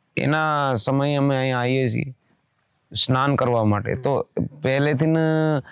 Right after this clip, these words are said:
Speaker 1: ઘણા સાધુ સંતો આવતા,
Speaker 2: હમ.
Speaker 1: એની રાવટીઓ લાગતી.
Speaker 2: હમ.
Speaker 1: તો જે રાવટીઓ, અમ, સ્નાન કરી, કરવા માટે આવતી, તો અમુક સમય પહેલા આવે કોઈ બી,
Speaker 2: હમ.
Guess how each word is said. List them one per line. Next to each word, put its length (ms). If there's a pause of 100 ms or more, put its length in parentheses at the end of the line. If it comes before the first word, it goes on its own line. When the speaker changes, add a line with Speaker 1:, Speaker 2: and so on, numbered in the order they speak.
(340)
Speaker 1:
ઘણા 260
સાધુ 360
સંતો 320
આવતા, 420 (160)
Speaker 2:
હમ. 260
Speaker 1:
એની 240
રાવટીઓ 460
લાગતી. 560
Speaker 2:
હમ. 100 (360)
Speaker 1:
તો 120
જે 200
રાવટીઓ, 640
અમ, 840 (1080)
સ્નાન 300
કરી, 320 (160)
કરવા 240
માટે 260
આવતી, 260
તો 120
અમુક 460
સમય 220
પહેલા 260
આવે 240
કોઈ 240
બી, 100
Speaker 2:
હમ. 380